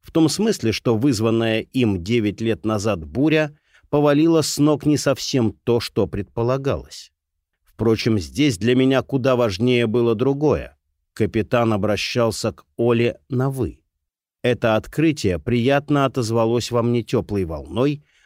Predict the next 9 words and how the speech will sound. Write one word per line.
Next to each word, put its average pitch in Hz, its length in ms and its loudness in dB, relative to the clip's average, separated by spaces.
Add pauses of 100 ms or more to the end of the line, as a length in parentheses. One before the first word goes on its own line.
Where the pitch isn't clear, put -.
прокатившейся 151 880 -2
где-то 120 580 -2 (120)
в 101 180 -4
области 107 480 -2
солнечного 90 680 -6
сплетения. - 760 -10 (1160)
От. - 380 -2 (680)
А 104 140 -2
Барбарчук. 107 880 -2